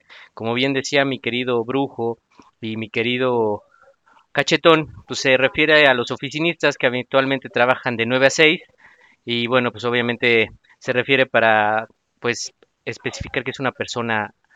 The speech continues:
asalariada o un burócrata, que pues, pues, algo, la gran mayoría de algunos de nosotros, pues, pues sí, somos, somos godines, pero pues hay muchas cosas de, de los godines que, que, pues, son típicas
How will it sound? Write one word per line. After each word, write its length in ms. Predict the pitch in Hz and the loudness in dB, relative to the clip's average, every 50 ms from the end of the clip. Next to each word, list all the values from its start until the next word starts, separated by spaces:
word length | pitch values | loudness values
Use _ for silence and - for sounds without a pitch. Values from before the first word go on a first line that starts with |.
| - _ | -20 _
asalariada 800 | - - - - 123 110 107 110 110 113 113 110 107 104 98 92 - _ _ - - - - _ _ _ _ - | -14 -8 -4 -2 -2 0 0 -2 -2 0 0 0 0 -2 -4 -8 -12 _ _ -20 -20 -20 -20 _ _ _ _ -6
o 140 | 110 113 | -6 -6
un 300 | 113 110 123 139 139 139 | -4 -4 -2 -2 -2 -2
burócrata, 840 | 135 131 127 120 131 127 123 - - 113 104 101 95 _ - 95 - - - - _ | 0 0 2 2 4 2 2 0 -2 -2 -2 -2 -4 _ -12 -16 -16 -16 -18 -18 _
que 220 | - 135 151 160 151 | -14 -12 -12 -12 -12
pues, 220 | - 131 110 - 107 98 | -12 -14 -16 -16 -18 -20
pues, 160 | - - - | -18 -12 -10
algo, 340 | 104 104 101 101 104 104 98 98 95 101 101 101 101 | -10 -10 -10 -12 -16 -16 -16 -18 -18 -16 -14 -10 -6
la 120 | 104 104 | -4 -2
gran 200 | 101 110 117 117 | 0 0 0 0
mayoría 400 | 117 113 110 107 110 113 113 110 | 0 -2 -4 -4 -4 -4 -4 -4
de 80 | 104 104 | -4 -6
algunos 300 | 101 101 110 113 110 104 | -8 -10 -10 -10 -8 -8
de 80 | 113 113 | -6 -8
nosotros, 360 | 113 110 131 120 - - - _ | -6 -6 -8 -10 -10 -14 -20 _
pues, 220 | 123 - - - _ - - - - - - _ | -20 -20 -20 -20 _ -20 -20 -20 -20 -20 -14 _
pues 140 | - 151 - | -8 -6 -6
sí, 160 | - 202 190 - _ _ _ _ _ _ - | -4 -6 -8 -8 _ _ _ _ _ _ -12
somos, 360 | - - - 113 113 110 104 - _ _ _ _ - - - - | -8 -8 -6 -6 -6 -8 -10 -12 _ _ _ _ -20 -20 -20 -10
somos 280 | - 143 127 127 120 113 | -6 -4 -2 -2 -2 -4
godines, 420 | 107 107 104 110 107 107 104 - | -4 -6 -6 -6 -8 -8 -10 -8
pero 260 | - 123 120 120 120 117 | -6 -4 -2 -2 -2 -2
pues 220 | - 139 135 - | -4 -4 0 2
hay 140 | 220 240 247 | 2 2 2
muchas 400 | 214 202 214 202 - 190 - - | 2 0 0 0 0 0 -2 -2
cosas 480 | - 139 147 175 185 - 156 131 120 | 0 2 2 2 2 2 0 -2 -2
de, 240 | 113 113 113 113 113 113 | 0 0 0 0 -2 -2
de 100 | 113 120 | -4 -2
los 180 | 117 117 113 117 | -2 -2 -2 -2
godines 460 | 117 120 120 127 135 143 139 131 - | -2 -2 -2 -2 -2 -4 -4 -4 -4
que, 360 | - 131 117 107 104 101 - _ _ _ - _ _ _ _ _ _ _ - | -4 -4 -2 -2 -2 -4 -6 _ _ _ -20 _ _ _ _ _ _ _ -8
que, 120 | - 131 | -6 -6
pues, 140 | - 139 - | -6 -2 2
son 320 | 170 165 165 165 160 147 - - | 2 4 4 4 2 -2 -2 2
típicas 600 | - 165 165 - 165 156 - - 165 170 185 - | 2 2 2 2 0 -2 0 2 2 2 2 0